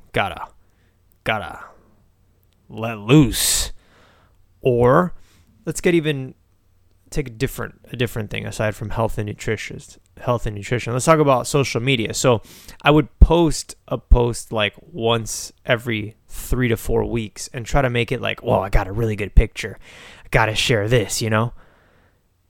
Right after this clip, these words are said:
And then there's a difference between that and then I post every day now, right?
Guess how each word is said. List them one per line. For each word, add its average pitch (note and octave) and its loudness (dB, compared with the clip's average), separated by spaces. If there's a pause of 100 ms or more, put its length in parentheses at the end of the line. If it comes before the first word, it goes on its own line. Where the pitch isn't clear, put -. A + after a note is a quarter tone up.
And B2+ -4
then B2 -4
there's B2 -2
a A2 -6
difference A#2+ -4
between A2+ -6
that A2 4 (340)
and - -10
then A2+ -6
I G#2 -4
post - -2 (340)
every A2+ -10
day G2+ -8
now, - -16 (840)
right? C3 0